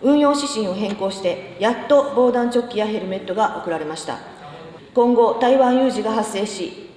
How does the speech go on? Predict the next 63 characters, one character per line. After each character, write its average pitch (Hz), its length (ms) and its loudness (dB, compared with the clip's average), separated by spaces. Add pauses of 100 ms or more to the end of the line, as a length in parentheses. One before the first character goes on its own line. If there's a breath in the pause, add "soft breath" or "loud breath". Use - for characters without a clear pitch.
(140)
我 277 100 2
が 285 140 2
国 160 280 -4
に - 440 -10
戦 277 380 0
火 170 80 2
が 202 200 2
及 254 120 6
ば 269 100 2
な 247 120 -2
か 220 120 -4
っ - 140 -8
た 214 80 0
場 185 180 -2
合、 151 60 0 (640)
日 233 240 0
本 247 180 4
は 185 240 0
台 254 200 4
湾 247 240 4
に 190 200 -6
防 277 220 6
衛 285 80 4
の 285 100 2
た 285 80 2
め 277 100 2
の 208 120 0
装 240 140 2
備 240 140 2
品 226 240 0
を - 380 -2
提 269 160 6
供 277 180 4
す 277 140 0
る 262 60 -2
こ 269 100 4
と 240 100 2
は 147 200 0
で 208 80 0
き 277 100 -2
る 269 80 2
の 220 100 2
で 185 80 -2
し 185 120 -4
ょ 165 60 0
う - 40 -6
か。 - 400 -6 (540 loud breath)
日 226 200 0
本 240 180 2
と 240 300 0
台 226 200 4
湾 214 200 2
は 175 280 0
強 269 200 4
い 247 120 2
絆 214 320 -2
で 214 80 0
結 214 200 -4
ば 208 80 2
れ 202 100 -2
て 196 100 -4
お 196 80 0
り、 147 100 -6